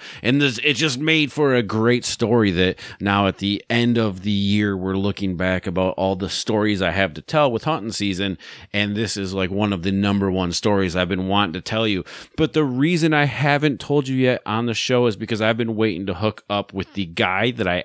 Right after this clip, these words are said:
actually got on the line. This is the guy who, well, this is the, I wanna say this is the guy that stole my trail camera.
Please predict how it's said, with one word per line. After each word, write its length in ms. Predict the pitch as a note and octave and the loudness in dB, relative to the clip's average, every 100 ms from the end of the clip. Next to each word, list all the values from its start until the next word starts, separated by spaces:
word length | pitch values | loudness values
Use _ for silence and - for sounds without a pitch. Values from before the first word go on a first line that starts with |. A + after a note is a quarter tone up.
| - | 0
actually 520 | G2 G#2 - A#2+ G2+ | 2 2 0 -2 -2
got 400 | D#2 G#2+ G2+ G#2 | -2 -2 0 -2
on 260 | G2+ G2 G#2+ | -4 -4 -2
the 100 | G2 | -2
line. 640 | F2+ E2+ G#2 G#2 F#2 F2 - - - - | -2 -2 0 2 2 0 -6 -14 -16 -10
This 240 | A2+ C#3+ F3 | -2 0 0
is 160 | D#3+ | 0
the 120 | B2 A2 | 0 0
guy 540 | F2+ G2+ F#2+ F#2+ F#2 - - _ | 2 2 4 2 0 -4 -18 _
who, 560 | - - B2+ A#2+ A2 G2+ _ _ _ _ _ _ _ _ _ _ _ _ _ | -16 -2 2 2 2 -4 _ _ _ _ _ _ _ _ _ _ _ _ _
well, 420 | A2+ C3 B2 A#2 - _ _ - _ _ _ _ _ _ C3 | 2 4 4 2 -4 _ _ -20 _ _ _ _ _ _ 0
this 240 | F3 - | 0 2
is 200 | D#3 C3+ | 0 0
the, 140 | C3 | 0
I 140 | A#2+ C3 | 2 2
wanna 260 | E3 F3+ | 4 2
say 180 | D#3+ C#3+ | 4 2
this 180 | B2+ A2+ | 4 2
is 140 | G#2+ | 0
the 80 | F#2+ | 2
guy 200 | G2+ G2 | 2 2
that 120 | F2+ | 2
stole 220 | E2+ F#2+ F#2 | 0 2 2
my 140 | F2 | 2
trail 260 | - F2+ E2 | 2 0 2
camera. 400 | F2 D#2+ C#2 | -2 -2 -6